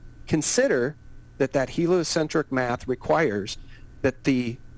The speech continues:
curve that I just described continue in perpetuity because it has to make a basketball, right? Where is the curve hiding in the Suez Canal, and where is it hiding for the next two hundred miles, in the next two hundred miles?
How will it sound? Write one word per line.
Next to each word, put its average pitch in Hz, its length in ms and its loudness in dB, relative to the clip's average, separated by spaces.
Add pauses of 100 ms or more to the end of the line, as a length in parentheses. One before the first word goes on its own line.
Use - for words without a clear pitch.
(120)
curve 175 360 2
that 151 100 4
I 147 100 2
just 147 220 -2
described 147 600 0 (560)
continue 175 680 2
in 160 160 2
perpetuity 165 720 0 (800)
because 139 320 0
it 127 80 -2
has 127 280 0
to 160 80 2
make 131 200 0
a 139 40 2
basketball, 151 540 0
right? 107 320 0 (1300)
Where 190 320 4
is 160 240 0
the - 80 -2
curve 175 320 2
hiding 156 300 2
in 139 60 4
the 127 80 2
Suez 143 340 2
Canal, 131 580 0
and 131 100 2
where 147 220 4
is 151 100 0
it 147 80 -2
hiding 143 380 2
for 156 100 0
the 156 120 2
next 175 280 -2
two 139 140 2
hundred 117 240 0
miles, 95 400 -6 (100)
in 135 80 -2
the 143 80 2
next 165 300 -2
two 139 100 2
hundred 107 300 -2
miles? - 340 -8